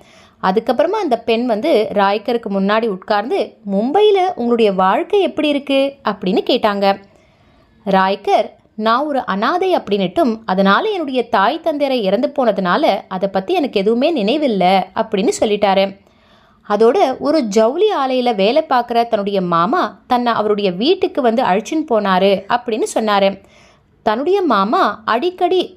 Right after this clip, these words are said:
தபோல்கருடைய வீட்டுக்கு போவார் அப்படின்னுட்டும்,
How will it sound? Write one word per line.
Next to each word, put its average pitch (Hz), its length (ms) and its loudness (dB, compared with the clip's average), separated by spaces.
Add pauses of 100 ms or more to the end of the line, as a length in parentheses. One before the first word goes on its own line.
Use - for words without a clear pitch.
(160)
தபோல்கருடைய 320 680 0
வீட்டுக்கு 311 400 -2
போவார் 240 440 2
அப்படின்னுட்டும், 220 640 -2